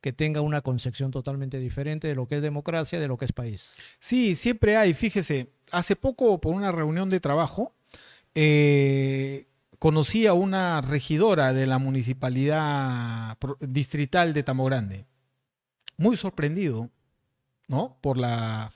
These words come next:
Speaker 2: una regidora joven, porque ahora la ley nos obliga a que hayan jóvenes en, en las listas, ¿no? Eh, y muy sorprendido con,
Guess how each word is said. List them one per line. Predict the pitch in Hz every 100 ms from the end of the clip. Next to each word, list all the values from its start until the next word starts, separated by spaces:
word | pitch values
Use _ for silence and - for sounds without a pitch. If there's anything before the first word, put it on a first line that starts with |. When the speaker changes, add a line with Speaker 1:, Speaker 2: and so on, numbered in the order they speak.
| _ _
Speaker 2:
una | - 202 156 120 110
regidora | 135 147 180 170
joven, | 214 208 170 277 -
porque | 165 139
ahora | 147 175
la | 160 143
ley | 147 175 185 185 - - _ -
nos | 170 -
obliga | 156 202 226 147 139 -
a | 131
que | 139 135
hayan | 143 135 131
jóvenes | - 175 147 139 135 - -
en, | 135 123 120 117 117 120 - _ _
en | - 131
las | 127
listas, | 175 196 - 147 - - - _
¿no? | 139 175 302 _ - - - - _
Eh, | 156 151 147 143 139 143 _ _ -
y | 160
muy | 247 339 285
sorprendido | - 190 - 165 208 320 202 143 131
con, | 139 131 127 127 123 123